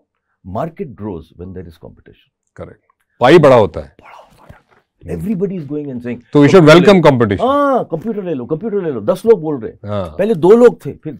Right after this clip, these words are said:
Speaker 1: पांच थे, फिर दस हैं, फिर पन्द्रह हैं। So everybody is going to tell the customer कि तुम कंप्यूटर ले लो। उससे क्या फायदा होता है कि मार्केट बढ़ती जाती है।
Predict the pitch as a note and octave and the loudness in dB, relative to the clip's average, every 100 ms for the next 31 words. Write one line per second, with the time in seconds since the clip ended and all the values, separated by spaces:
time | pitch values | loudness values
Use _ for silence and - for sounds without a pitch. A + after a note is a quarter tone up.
0 | - C3 G#3 A3+ - A2+ - C3+ G#2 G3+ | -14 -8 -8 -8 -16 -16 -14 -10 -8 -8
1 | - A#2+ C#3 A#2+ E3+ G#3 A3+ F#3+ C3 _ | -12 -14 -14 -12 -10 -2 0 0 -4 _
2 | _ _ - D#3 D#3+ A3 A3 A#3 F#3+ G3+ | _ _ -20 -12 -10 -6 -6 -6 -2 -2
3 | F#3 E3+ F3+ F3+ D#3+ C#3+ D3+ D3+ D#3+ D3 | -2 -8 -6 -8 -12 -14 -14 -14 -14 -14
4 | C3+ G2+ G#2 F#2+ F2+ E2+ _ _ _ - | -16 -14 -16 -14 -16 -18 _ _ _ -12
5 | G#3 - C#4+ A#3+ A3 E3+ E3 E3+ B2+ A#2+ | -12 -8 -4 -2 -2 -2 0 -2 -2 -6
6 | E3+ F#3 D#3+ C3+ B2+ D3+ A#2 G2 F#2 - | -8 -10 -12 -12 -10 -8 -10 -12 -20 -20
7 | _ | _